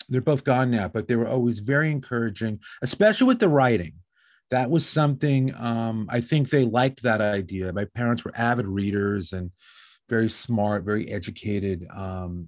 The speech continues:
like that. And, uh, you know, I think they, you know, my dad died a long time ago. My mom got to see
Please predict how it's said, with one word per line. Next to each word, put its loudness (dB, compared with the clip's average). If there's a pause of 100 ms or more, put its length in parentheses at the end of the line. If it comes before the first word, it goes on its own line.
like -8
that. 0
And, -6
uh, -4 (500)
you 0
know, 2
I 2
think 0
they, 2 (1200)
you -4
know, 0
my 2
dad 4
died 4
a 0
long -4
time -4
ago. -8
My 0
mom 4
got 2
to 0
see -2